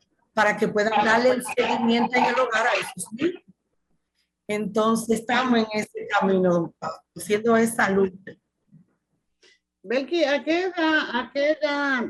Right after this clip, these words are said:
Speaker 2: es prefe-, es conveniente que un niño o una niña con discapacidad visual comience a usar el bastón?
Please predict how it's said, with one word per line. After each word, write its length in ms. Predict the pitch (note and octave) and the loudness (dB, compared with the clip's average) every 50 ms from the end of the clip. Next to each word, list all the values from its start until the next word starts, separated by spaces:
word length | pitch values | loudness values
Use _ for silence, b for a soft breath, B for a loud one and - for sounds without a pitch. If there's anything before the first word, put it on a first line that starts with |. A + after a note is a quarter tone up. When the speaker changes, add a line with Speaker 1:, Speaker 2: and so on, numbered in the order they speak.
| - - | -8 -8
Speaker 2:
es 240 | F3+ G#3 A#3 A#3+ A3 | -4 -2 -2 -2 -2
prefe-, 460 | - B3 B3+ A#3+ A3+ B3 F#3+ A3 A3+ | -4 -6 -6 -4 -2 -2 -2 -2 -2
es 60 | A#3 | -2
conveniente 1160 | - C4 C4 B3+ B3+ A#3 G#3+ G#3+ G#3 G#3+ G#3 G#3 G3+ G3 F#3 E3 D3+ D3 - - C#3 C3 B2+ _ _ _ _ _ _ _ _ | -2 -2 -2 0 0 0 0 -2 -2 -2 -2 0 0 0 0 0 -2 -4 -8 -14 -14 -14 -16 _ _ _ _ _ _ _ _
que 540 | _ G3 G3+ G#3 G3+ G3+ G3+ G3+ F#3+ F3+ F#3+ | _ -4 -2 0 0 0 0 0 -2 -2 -2
un 200 | G#3 A3+ B3+ C4 | -2 -2 -2 -2
niño 500 | B3+ B3+ B3+ B3+ B3 A#3+ A3+ G#3+ G3+ G3+ | -2 -2 -4 -4 -2 -2 -2 -2 -2 -4
o 20 | G3+ | -6
una 240 | G#3 A3 A3+ A3+ | -6 -6 -6 -6
niña 460 | A3 A3 A3 A3 G#3+ G#3 F#3+ F3 F3 E3+ | -6 -6 -6 -6 -6 -4 -4 -4 -4 -4
con 160 | F3 F3+ F3+ | -4 -4 -6
discapacidad 720 | F3+ F3 F#3 F3+ F3 - F#3 F3+ - F#3+ F3+ - F3+ F#3+ | -6 -6 -6 -8 -6 -6 -8 -8 -8 -12 -12 -10 -8 -6
visual 720 | G#3 G#3 F#3 - _ F3+ F#3+ F#3+ F#3 F#3 F3 E3+ D#3+ D#3 - | -6 -6 -8 -10 _ -16 -14 -12 -8 -6 -6 -4 -6 -6 -6
comience 760 | - F3+ F3+ F#3 F#3 F#3+ F#3 F#3+ G3 F#3 - G#3+ G#3 G3+ - | -6 -4 -4 -2 -2 -2 -4 -6 -8 -8 -8 -6 -4 -4 -4
a 160 | - F3+ F3+ F3+ | -4 -6 -8 -8
usar 480 | F3+ F3+ - F#3+ F3+ F3+ F3+ F#3 E3+ - | -10 -14 -12 -8 -6 -6 -4 -6 -6 -8
el 160 | - F3+ F3 E3+ | -10 -10 -10 -8
bastón? 800 | F3 E3+ E3 - _ _ - D#3 C3 A2 G2 - - - - | -8 -10 -10 -12 _ _ -8 -8 -8 -8 -10 -14 -18 -20 -20